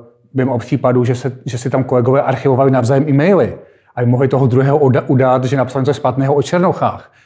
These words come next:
v tom e-mailu. A takové věci, které jsou,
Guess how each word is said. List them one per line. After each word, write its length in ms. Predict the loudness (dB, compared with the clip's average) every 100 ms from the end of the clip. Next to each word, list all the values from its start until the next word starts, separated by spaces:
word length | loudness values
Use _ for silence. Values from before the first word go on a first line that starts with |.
| _
v 60 | _
tom 160 | -4 -2
e-mailu. 460 | 0 0 -2 -6 -14 -20 -12
A 80 | -8
takové 420 | -6 -2 2 2
věci, 340 | 2 2 0 -4
které 280 | 0 0
jsou, 480 | 0 2 2 2 0